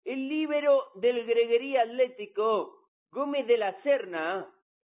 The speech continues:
quien, refiriéndose a un joven doctor pulmonía,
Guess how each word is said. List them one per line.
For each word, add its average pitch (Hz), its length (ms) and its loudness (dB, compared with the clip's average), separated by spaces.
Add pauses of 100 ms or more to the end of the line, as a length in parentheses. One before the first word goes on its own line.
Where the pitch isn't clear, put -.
(120)
quien, 240 500 -6
refiriéndose 254 1200 0
a 220 160 2
un 262 160 -6
joven 254 500 0
doctor 254 600 -2
pulmonía, 208 880 0